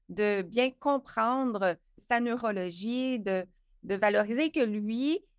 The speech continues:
il traite pas nécessairement les informations de la même manière et il faut distinguer ce qui a trait aux différences de perception de l'enfant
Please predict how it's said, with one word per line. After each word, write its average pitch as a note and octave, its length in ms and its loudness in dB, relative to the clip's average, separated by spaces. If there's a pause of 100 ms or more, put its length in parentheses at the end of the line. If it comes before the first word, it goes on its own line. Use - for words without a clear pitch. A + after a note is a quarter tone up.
il G#3+ 200 -10
traite - 280 -2
pas D4 140 2
nécessairement C#4 520 0
les B3+ 220 0
informations A3 720 0
de A#3 100 0
la G3 220 2
même A3 460 -2
manière G3 800 -2 (440)
et C4+ 380 -2 (280)
il - 120 -4
faut E4 280 4
distinguer A#3+ 1080 -2
ce - 260 -12
qui A3 260 -2
a F#3+ 140 -2
trait C4 380 4
aux G#3+ 160 0
différences A#3+ 680 0
de G#3 120 -2
perception A3 960 -2 (400)
de F#3+ 100 0
l'enfant G#3 680 2